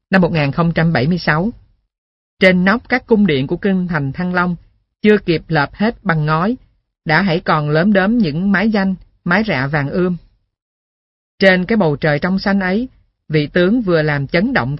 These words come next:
cả triều đình Đại Tống bằng một cuộc tấn công táo tợn, bỗng thấy lòng mình lắng lại và đau tê tái. Mắt ông mờ đi, vì hình như ông nhìn thấy trong bầu trời xanh màu ngọc bích kia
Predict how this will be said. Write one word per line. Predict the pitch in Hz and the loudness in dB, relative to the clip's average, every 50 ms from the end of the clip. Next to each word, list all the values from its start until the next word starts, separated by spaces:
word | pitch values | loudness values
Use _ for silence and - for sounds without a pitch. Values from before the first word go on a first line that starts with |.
| - _ | -8 _
cả | - 139 123 143 190 - - | -6 -4 -2 -4 -4 -4 -2
triều | 202 165 151 | -2 0 0
đình | 151 147 139 139 131 | 0 -2 -2 -2 -4
Đại | 127 127 131 | -4 -4 -4
Tống | - - 151 175 214 254 - _ _ _ _ _ _ _ | -4 -4 -2 -2 -2 -4 -6 _ _ _ _ _ _ _
bằng | 190 175 175 175 | -2 0 2 2
một | 160 156 - | 0 0 0
cuộc | 170 160 - - | -2 -2 -2 -2
tấn | - 185 220 240 | -2 -2 -2 -2
công | - 202 196 190 190 | -2 -2 -2 -2 -2
táo | - 190 185 226 247 | -2 -2 -2 -2 -2
tợn, | - 175 147 135 139 151 - _ _ _ _ _ _ _ | -2 -2 -2 -2 -4 -6 -10 _ _ _ _ _ _ _
bỗng | - 139 143 160 196 | -4 -2 -2 -2 -2
thấy | 196 208 233 | -2 0 0
lòng | 240 214 175 160 | 0 2 2 0
mình | 156 147 143 143 | 0 0 0 -2
lắng | 151 151 180 226 | -2 -2 0 0
lại | 240 156 123 123 135 143 - _ _ _ _ _ _ _ | -2 -2 -2 -4 -6 -8 -10 _ _ _ _ _ _ _
và | 156 151 147 | -4 -2 0
đau | 151 156 180 190 190 | 0 0 0 0 0
tê | 185 - 185 185 180 - | 0 -2 -2 -2 -2 -2
tái. | 170 160 165 190 233 262 - _ _ _ _ _ _ _ _ _ _ _ _ _ _ _ _ _ - | -4 -4 -2 -4 -6 -6 -8 _ _ _ _ _ _ _ _ _ _ _ _ _ _ _ _ _ -4
Mắt | 185 220 - - | -2 -2 -2 0
ông | 190 190 190 190 | 0 2 4 4
mờ | 180 165 156 147 151 | 4 2 2 2 2
đi, | 165 180 190 196 190 - _ _ _ _ _ _ | 2 2 0 0 -2 -6 _ _ _ _ _ _
vì | - 175 175 170 | -2 0 2 2
hình | 185 180 165 170 | 2 2 2 2
như | 185 214 220 220 | 2 2 2 2
ông | - - 208 214 | 0 0 0 2
nhìn | 214 190 165 156 | 2 2 2 0
thấy | 147 170 170 185 226 226 | -2 -4 -4 -4 -4 -2
trong | - 220 208 | -2 0 0
bầu | 190 170 156 | 0 0 0
trời | 156 175 160 151 147 | 0 -2 -2 -2 -2
xanh | - - 202 208 208 | -2 -2 0 0 0
màu | 190 165 156 | 0 0 -2
ngọc | 156 143 - - | -4 -6 -4 -4
bích | 208 240 - - | -4 -4 -4 -2
kia | - 208 202 196 | 0 0 0 0